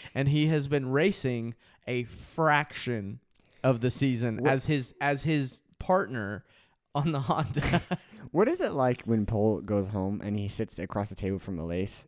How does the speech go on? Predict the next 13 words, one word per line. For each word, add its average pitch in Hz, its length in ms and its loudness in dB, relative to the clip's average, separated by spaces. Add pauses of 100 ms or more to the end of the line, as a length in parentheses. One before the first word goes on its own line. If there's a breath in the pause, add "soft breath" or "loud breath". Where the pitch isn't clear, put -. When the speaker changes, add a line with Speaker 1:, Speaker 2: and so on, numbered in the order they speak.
(100)
Speaker 2:
and 87 100 -6
his 85 140 -6
dad? 80 340 -4 (440)
Is 110 120 -2
it 110 60 -2
just 101 260 -4
like, 92 220 -2 (680)
<laughs> - 580 -8
meh? 98 340 -2 (120)
Speaker 1:
Just - 400 -4
disappointment. - 1700 -8
<laughs> - 640 -12
Just 190 280 2